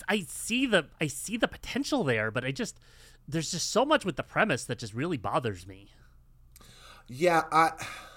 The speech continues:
Speaker 2: I'm just formulating a thought, and this is, there's no way for me to explain this without it just sounding somewhat, somewhat, I don't wanna say elitist, but somewhat seeming like I'm above it.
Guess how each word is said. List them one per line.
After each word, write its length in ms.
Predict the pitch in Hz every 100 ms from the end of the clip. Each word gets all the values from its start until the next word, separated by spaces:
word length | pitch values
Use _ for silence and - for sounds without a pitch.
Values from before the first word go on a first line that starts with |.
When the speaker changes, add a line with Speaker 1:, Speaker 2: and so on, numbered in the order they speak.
| - - - - - -
Speaker 2:
I'm 160 | 160
just 340 | 156 208 214 -
formulating 640 | 170 165 151 135 131 120 117
a 80 | 113
thought, 480 | - 90 85 78 - - - - - - 127
and 180 | 135
this 140 | 139 131
is, 120 | 123 110 -
there's 420 | 120 104 127 120
no 300 | 135 135 139
way 220 | 131 127
for 180 | 123 117
me 340 | 107 104 98 -
to 540 | - 104 95 92 90 95 - 107
explain 460 | - - 107 98
this 180 | 95 95
without 380 | 95 98 95 95
it 120 | 92
just 280 | 98 92 -
sounding 560 | 90 87 85 85 82 - - - - -
somewhat, 800 | - 143 131 120 117 110 - - - - -
somewhat, 440 | - - 135 127 123
I 80 |
don't 100 | 127
wanna 60 | -
say 120 | 135
elitist, 600 | 104 101 101 98 104 -
but 140 | - -
somewhat 380 | 92 95 92 - -
seeming 320 | - 95 92
like 140 | 90
I'm 160 | 90 90
above 300 | 78 82 101
it. 220 | -